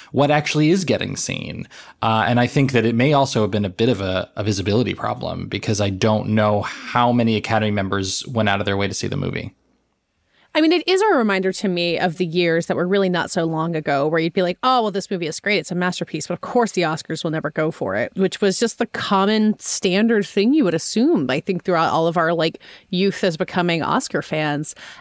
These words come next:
Speaker 2: And even without May December, um, and some other good movies we can talk about, this is a phenomenal Best Picture lineup. Like, they are
Speaker 1: Mm-hmm.
Speaker 2: going for stuff that is challenging and smart and has critical support. And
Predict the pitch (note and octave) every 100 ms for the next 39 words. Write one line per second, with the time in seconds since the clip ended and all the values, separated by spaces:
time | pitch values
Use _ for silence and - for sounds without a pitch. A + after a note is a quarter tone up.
0 | - A#3+ A#3+ A3+ - D4+ D4+ D4 - A#3
1 | C#4+ - F#3 E3+ D#3+ E3 D#3+ - - -
2 | - F#3 E3+ F#3+ - F3+ E3 F#3 E3+ -
3 | F3 E3+ E3 - F3 E3+ F#3 G3 F3 -
4 | A3+ - C#4 A#3+ G#3+ A#3 G3 F3+ F3 E3
5 | F3 F3+ E3 - D#3+ - E3 - D3 F#2+
6 | G2+ - - G3 F3+ G#3 A3 G3+ B2 A#2
7 | G3 G#3+ A3+ A3 G3+ F#3 - F3 - F3
8 | E3 - - D#3 D#3 D#3 D3 D3 - D#3+
9 | - E3 D#3 - - - - _ - G#3
10 | F3 F#3+ F#3+ E3+ - D#3 - D3 - D#3+
11 | E3 D3 - F3 E3+ D#3